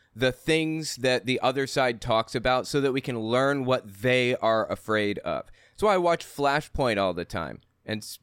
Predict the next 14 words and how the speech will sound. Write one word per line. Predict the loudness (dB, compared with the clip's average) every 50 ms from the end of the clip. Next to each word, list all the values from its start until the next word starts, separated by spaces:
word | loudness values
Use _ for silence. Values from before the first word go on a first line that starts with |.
| _
stuff | -14 -6 -2 0 0 2
like | 0 0 0 0
that | 0 0 2 2
on, | 0 0 0 -2 -6 -12 _ _
uh, | -2 2 2 4 2 2 0 -2 _ _ -2
Owen | 0 0 2 2 2
Unfiltered | 2 0 0 -2 0 0 0 0 0 -4 -2
YouTube | -2 -4 -4 -4 -6 -8 -6
channel. | -6 -8 -8 -8 -12 -16 _ _ _ _ 0
I | 0 2
watch | 2 2 2 2 2 2
that | 0 0 0 -2
stuff | -4 -2 0 0 0 -2 -4 -6
because | -6 -6 -2 0 2 2 2 0 -2 -6 -12